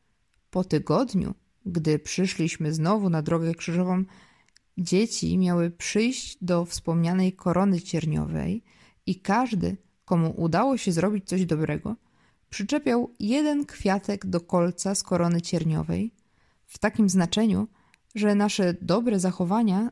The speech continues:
zmniejszają ból Pana Jezusa. I mimo, że był to symboliczny obraz dla dzieci, i dla mnie stało się to wymowne.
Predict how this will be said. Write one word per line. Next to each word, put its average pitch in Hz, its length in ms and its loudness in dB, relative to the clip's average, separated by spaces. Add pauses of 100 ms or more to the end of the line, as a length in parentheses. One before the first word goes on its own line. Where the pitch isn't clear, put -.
zmniejszają 226 840 2
ból 170 320 0
Pana 180 240 0
Jezusa. 190 540 -2 (2250)
I 240 120 2
mimo, 302 380 2
że 233 200 2
był 233 260 0
to 233 140 0
symboliczny 220 840 0
obraz 226 400 0
dla 175 220 0
dzieci, 175 520 -2 (840)
i 247 140 -4
dla 370 200 0
mnie 208 220 4
stało 175 300 0
się - 140 -6
to 165 140 0
wymowne. 165 720 0